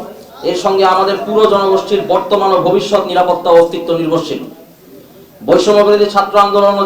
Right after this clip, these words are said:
জাতীয় নাগরিক কমিটি প্রোক্লেমেশন জারির দাবি জানিয়ে দেশ ও জনগোষ্ঠীর প্রতি তাদের কমিটমেন্ট রক্ষা করেছে।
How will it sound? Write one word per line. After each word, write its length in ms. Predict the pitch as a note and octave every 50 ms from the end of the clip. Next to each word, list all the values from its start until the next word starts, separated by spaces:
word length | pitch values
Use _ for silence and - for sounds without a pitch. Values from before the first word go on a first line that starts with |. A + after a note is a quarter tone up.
| F#3+
জাতীয় 220 | F#3 F3+ G3 G3+ G3
নাগরিক 340 | F#3+ G3 G3 G3 G3 F#3+ -
কমিটি 260 | F#3+ F#3+ F#3+ F#3+ G3 F#3+
প্রোক্লেমেশন 500 | - G3 F#3+ G3 G3 F#3+ F#3+ - F#3+ F#3
জারির 300 | - F#3 - F#3 F#3 - -
দাবি 180 | F#3 F3+ F#3+ F#3
জানিয়ে 280 | F#3 F3 E3 D#3 D#3 - - - - - - - - - - -
দেশ 180 | D3 F#3+ G3 -
ও 60 | G3+ F#3
জনগোষ্ঠীর 440 | F#3+ G3 G3 G3 G#3 G3+ - G#3+ G3 -
প্রতি 200 | F#3 - D3+ C3 - - - - - -
তাদের 200 | - C#3 D3 D#3 D#3 D#3
কমিটমেন্ট 460 | E3+ F3 F#3 F#3+ E3+ F3 F3+ E3+ E3 E3+
রক্ষা 260 | D#3 D3 - D#3+ D3+
করেছে। 280 | C#3 C3+ B2+ B2+ B2+